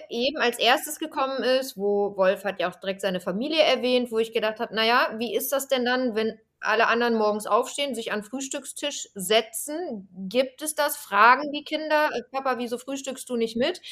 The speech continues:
Du hast aber dann direkt erwähnt, „Na ja, wir haben das Ritual, a-, am Abend essen wir alle zusammen.“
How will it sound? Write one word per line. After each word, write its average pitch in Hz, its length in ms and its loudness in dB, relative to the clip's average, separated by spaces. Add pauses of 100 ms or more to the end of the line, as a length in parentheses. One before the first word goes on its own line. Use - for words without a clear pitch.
(220)
Du 240 120 4
hast 262 180 2
aber 240 220 0
dann 233 180 0
direkt 233 300 0
erwähnt, 233 400 0
„Na 220 100 0
ja, 226 220 4
wir 214 140 0
haben 220 240 0
das 208 200 -4
Ritual, 226 680 2
a-, - 160 -10 (180)
am 208 180 -4
Abend 208 360 0
essen 262 260 -4
wir 262 140 -2
alle 262 220 0
zusammen.“ 269 480 -2